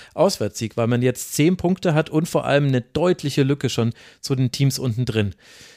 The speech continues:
Warum, was ist da passiert <laughs> in dieser Partie? Kannst du es mir erklären?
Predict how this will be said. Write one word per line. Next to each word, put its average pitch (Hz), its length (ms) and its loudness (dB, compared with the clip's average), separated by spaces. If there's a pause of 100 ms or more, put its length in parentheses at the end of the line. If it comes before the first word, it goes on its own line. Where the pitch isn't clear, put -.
(1080)
Warum, 190 640 0
was 190 200 0
ist 196 160 -4
da 165 80 4
passiert - 680 0
<laughs> - 140 -6
in 143 240 2
dieser 170 280 0
Partie? 139 440 -2
Kannst 165 220 -4
du 165 60 -6
es 143 80 -8
mir 143 100 0
erklären? 131 440 -8